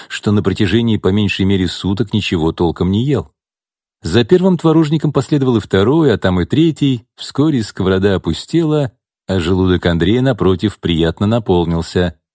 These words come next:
Неожиданно для себя он рыгнул. Рядом со сковородой стоял видавший виды чайник. Андрей прикоснулся к нему пальцами и с удовольствием отметил, что он ещё тёплый,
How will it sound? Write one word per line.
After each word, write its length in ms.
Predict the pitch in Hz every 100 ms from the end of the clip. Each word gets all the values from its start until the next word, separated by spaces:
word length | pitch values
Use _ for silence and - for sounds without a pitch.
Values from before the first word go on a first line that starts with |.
| _ _ _ 85
Неожиданно 680 | 82 92 87 107 104 92
для 140 | 85 92
себя 360 | - 95 127
он 120 | 123
рыгнул. 540 | 113 123 135 123 69 - _ _ _ _ _ _ _ _ -
Рядом 340 | 90 139 156
со 140 | 143 131
сковородой 500 | - 117 117 120 151
стоял 340 | - 117 123
видавший 560 | 98 95 98 123 - 117
виды 260 | 113 120
чайник. 720 | 131 - 147 90 65 - - _ _ _
Андрей 360 | 90 87 87 87
прикоснулся 800 | 82 87 82 - 120 127 -
к 80 | -
нему 200 | 85 85
пальцами 560 | - 135 135 131 120 117
и 60 | -
с 100 | 104
удовольствием 520 | 101 127 - 113 104
отметил, 420 | 90 113 123 120
что 220 | - 110
он 100 | 110
ещё 280 | 113 - 139
тёплый, 600 | 135 160 - 80 67